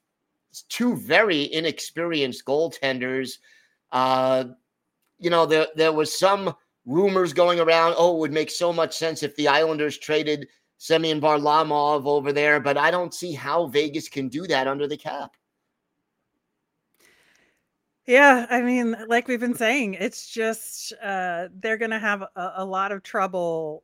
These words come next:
Speaker 2: if anybody gets hurt. And if the g-, guys that they've put a lot of their focus on as what they're counting on for this season, like Eichel, can't produce,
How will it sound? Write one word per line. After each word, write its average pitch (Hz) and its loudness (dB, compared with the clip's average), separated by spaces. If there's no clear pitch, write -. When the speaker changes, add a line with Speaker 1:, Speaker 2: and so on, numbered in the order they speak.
Speaker 2:
if 180 -8
anybody 165 -6
gets 160 -8
hurt. 160 -6
And 165 -8
if 185 -6
the 180 -4
g-, 180 -8
guys 185 -2
that 175 -8
they've 170 -6
put 196 -2
a 175 -6
lot 175 -4
of 165 -6
their 160 -4
focus 202 -4
on 156 -10
as 180 0
what 170 -6
they're 156 -8
counting 208 -6
on 165 -8
for 165 -12
this 160 -10
season, 165 -10
like 175 -4
Eichel, 160 -4
can't 196 -4
produce, 180 -4